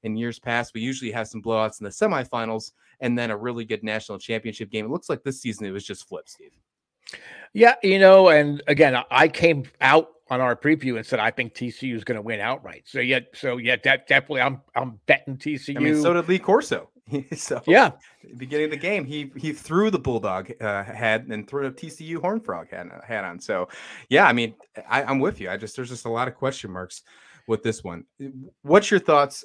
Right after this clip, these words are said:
Speaker 1: Obviously, you know, we got to see Stetson Bennett get a really nice walk-off, if you will. I thought that was
Speaker 2: Yes.
Speaker 1: really cool, but what was your thoughts on his performance?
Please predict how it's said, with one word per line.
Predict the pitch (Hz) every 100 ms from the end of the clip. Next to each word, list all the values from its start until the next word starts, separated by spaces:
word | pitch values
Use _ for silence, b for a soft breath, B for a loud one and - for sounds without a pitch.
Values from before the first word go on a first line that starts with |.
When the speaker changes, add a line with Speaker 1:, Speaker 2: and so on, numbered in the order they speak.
| _
Speaker 1:
Obviously, | 131 135 127 123 113
you | 113 110
know, |
we | 104
got | 117 113
to |
see | 113 110
Stetson | - 113 - 101
Bennett | 107 104 98
get | 104 101
a | 104 104 98 95 _ _ _ _
really | 110 135 127
nice | 104 101 104 104 - - -
walk-off, | 120 104 104 120 123 101 92 -
if | 101 -
you | 92
will. |
I | 95
thought | 120 -
that | 117
was |
Speaker 2:
Yes. | 123 104
Speaker 1:
really | 95 -
cool, | 110 101 -
but | 98 95 b b b -
what | 180 202
was | 160
your | 147 135
thoughts | 139 120 123
on | 110
his | 113
performance? | 107 - 110 95 92 - -